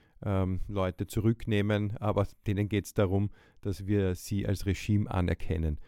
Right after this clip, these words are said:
Also das sind dann schon ganz viel größere, grundsätzliche Fragen im Spiel. Und abgesehen davon, bevor ein, eine Person, die in Österreich auf Menschen einsticht und sie umbringt, abgeschoben wird,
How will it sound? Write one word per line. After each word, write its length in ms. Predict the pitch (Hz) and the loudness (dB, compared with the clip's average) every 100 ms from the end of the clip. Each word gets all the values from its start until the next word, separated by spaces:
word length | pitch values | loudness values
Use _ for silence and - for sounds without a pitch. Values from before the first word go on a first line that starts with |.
| - - | -18 -4
Also 240 | 98 95 | 0 0
das 240 | 90 104 - | 0 -2 -2
sind 160 | 104 | -2
dann 160 | 95 95 | -2 0
schon 180 | 104 101 | -2 -2
ganz 260 | 92 92 | -2 -4
viel 240 | - 110 98 | -4 -2 -2
größere, 680 | 98 98 90 107 92 92 90 - | 2 2 2 0 4 2 2 -6
grundsätzliche 840 | - 110 123 - 98 - 98 101 92 - _ - | 0 4 4 4 2 0 -6 -4 -4 -6 _ -12
Fragen 360 | - 98 92 | -2 0 0
im 100 | 101 | -2
Spiel. 400 | 98 - 104 104 92 - _ | -4 -2 0 0 -2 -12 _
Und 240 | - 104 - | -14 -10 -4
abgesehen 540 | 82 - 92 - 87 | -4 -2 -6 -4 -2
davon, 560 | 85 87 - 85 90 101 - _ _ | 0 0 0 -2 -2 -6 -14 _ _
bevor 380 | - - 92 92 | -8 -4 -2 0
ein, 400 | 92 90 85 82 - - | 0 0 -2 -6 -10 -6
eine 220 | 90 85 | -4 -2
Person, 520 | 80 92 - 90 92 | -2 -4 -2 -4 -2
die 120 | 90 90 | -2 -4
in 220 | 92 90 | -2 -2
Österreich 460 | 85 82 92 87 | -4 -4 -4 -6
auf 80 | 92 | -6
Menschen 340 | 85 80 - 85 | -6 -6 -4 -6
einsticht 420 | 82 - 87 - | -6 -8 -8 -6
und 120 | 92 | -6
sie 80 | - | -4
umbringt, 600 | 113 117 - 95 92 - - - | -2 0 0 0 0 -4 -16 -18
abgeschoben 680 | - 92 - 95 - 90 90 | -8 -8 -6 -8 -6 -6 -2
wird, 200 | 92 90 | 0 -2